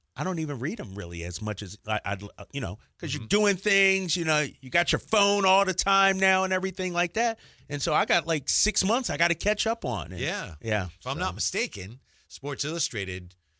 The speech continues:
Speaker 2: used to be based on, "Wow, look at the photos.
Speaker 1: Photos,
Speaker 2: These
Speaker 1: yes.
Speaker 2: are great." And now you just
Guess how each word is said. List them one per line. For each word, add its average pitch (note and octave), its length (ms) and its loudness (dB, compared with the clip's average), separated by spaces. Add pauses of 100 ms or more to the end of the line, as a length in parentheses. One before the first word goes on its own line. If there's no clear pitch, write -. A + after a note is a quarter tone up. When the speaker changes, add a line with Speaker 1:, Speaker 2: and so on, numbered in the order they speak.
(200)
Speaker 2:
used A2 200 -10
to - 40 -14
be A#2 80 -8
based G#2+ 320 -6
on, F#2 320 -6
"Wow, G#2+ 480 -10
look A#2+ 200 -12
at C#3+ 100 -14
the E2 120 -10
photos. F3 520 -12
Speaker 1:
Photos, G2+ 680 -2
Speaker 2:
These B3 180 -8
Speaker 1:
yes. G2 420 -10
Speaker 2:
are - 80 -
great." G3 460 -6 (240)
And G#2+ 160 -12
now E3+ 240 -6
you B2 200 -10
just A2+ 300 -10